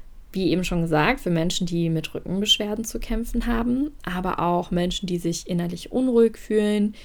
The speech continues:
die sich nach Erdung und Stabilität sehnen, nach Ruhe und Menschen, die schlecht ein- und durchschlafen können. So viel zur Moon Hatha Praxis.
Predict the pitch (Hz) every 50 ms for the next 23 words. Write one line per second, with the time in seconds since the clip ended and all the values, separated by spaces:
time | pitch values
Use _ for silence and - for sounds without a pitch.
0 | - - - - - - - - - 202 185 175 180 175 - 190 165 - - -
1 | - 196 208 214 220 220 214 208 208 208 208 208 208 - - - - - - -
2 | - 208 214 214 214 202 196 196 196 - - 196 190 185 190 190 196 190 - -
3 | - - - - - 202 202 208 214 208 202 190 185 185 185 - - - 214 220
4 | 226 226 220 214 208 214 220 220 - - - - - - - - - - - -
5 | - - 185 196 196 196 196 - 190 190 190 190 - - 185 175 180 180 - -
6 | 190 190 196 - - - - 180 185 185 196 - 180 196 - 190 190 196 202 196
7 | - - - 160 139 - - - - - - - - 175 196 196 196 - - -
8 | - - - - - - - - - - - - - - - - - - - -
9 | - - - - - - - - - - - 233 262 - - 202 202 202 208 220
10 | 233 - - - - 202 196 208 214 233 240 - 208 196 185 175 170 175 175 175
11 | - 175 175 - - - - - - - 185 160